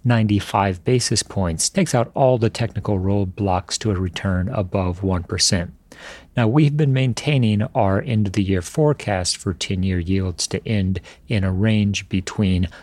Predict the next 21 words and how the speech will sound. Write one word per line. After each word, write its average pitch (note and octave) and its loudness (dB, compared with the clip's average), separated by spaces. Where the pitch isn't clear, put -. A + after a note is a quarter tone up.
one G2 0
twenty-five E2+ -2
and E2+ -2
one F2 -4
fifty, G#2 0
so - -2
we F3+ 4
take A#2 0
a - -4
great G#2 -2
deal F#2+ -2
of F#2 -6
solace A2+ 0
in F2+ -2
the F2 -2
move, F#2+ 2
if E3+ 2
for C#3 0
no A2 4
other G2 2
reason F#2+ 0